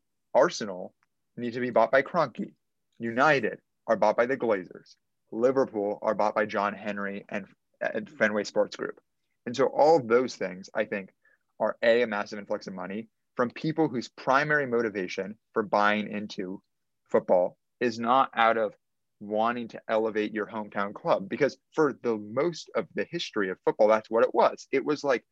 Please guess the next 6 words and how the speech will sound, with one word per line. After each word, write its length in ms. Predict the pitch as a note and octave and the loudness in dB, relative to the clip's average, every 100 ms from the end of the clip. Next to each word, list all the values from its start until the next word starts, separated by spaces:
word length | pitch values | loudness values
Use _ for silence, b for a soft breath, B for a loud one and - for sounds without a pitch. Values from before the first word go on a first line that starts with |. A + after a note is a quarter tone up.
| _ _ - | _ _ -2
the 100 | A#2+ | 0
rich 320 | G#2+ D3+ - - | 4 2 2 2
businessmen 640 | C#3 A2+ F#2+ G2 F2 G2 _ _ _ _ - | 2 0 -8 -8 -10 -12 _ _ _ _ -20
from 580 | - B2+ C3+ F2+ F2+ - _ _ _ | 0 2 4 0 -8 -20 _ _ _
North 380 | G#2+ B2+ - - | 2 4 4 2
London 500 | A2 A#2+ G2 F2 | 0 0 -6 -12